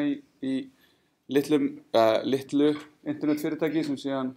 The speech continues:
var sameinað og sameinað og sameinað og endaði síðan í einhverju stóra, stóra, stóru fyrirtæki sem heitir Advania í dag, var þar í nokkur ár, var svo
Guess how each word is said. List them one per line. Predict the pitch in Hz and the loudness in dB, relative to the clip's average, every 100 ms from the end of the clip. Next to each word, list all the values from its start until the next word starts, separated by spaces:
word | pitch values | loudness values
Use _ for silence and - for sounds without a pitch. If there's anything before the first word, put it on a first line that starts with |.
| _ | _
var | - - | -12 0
sameinað | 147 147 151 139 | 4 6 6 4
og | 127 | 4
sameinað | 143 143 135 | 2 4 2
og | 139 | -2
sameinað | 156 160 156 | 0 2 2
og | 123 | 0
endaði | 131 131 135 135 | -4 -2 -2 -2
síðan | 135 135 | -6 -6
í | 139 139 | -6 -8
einhverju | _ _ _ _ _ 123 | _ _ _ _ _ -10
stóra, | - 151 170 170 - - - - | 0 4 4 2 -4 -8 -8 -14
stóra, | - - 143 147 147 - - | -12 6 8 10 10 6 -2
stóru | - 160 165 | 0 4 4
fyrirtæki | 170 160 165 160 | 2 0 0 0
sem | 143 | -2
heitir | 135 120 | -6 -8
Advania | 123 127 160 160 156 | -6 -4 0 0 0
í | |
dag, | 165 170 170 _ | 0 0 -2 _
var | 131 | -8
þar | 127 139 | -2 0
í | 151 | 2
nokkur | 156 156 160 | 0 2 0
ár, | 165 - _ _ _ - _ _ _ _ _ | 0 -6 _ _ _ -20 _ _ _ _ _
var | - 117 | -4 -2
svo | 123 120 - | 2 2 2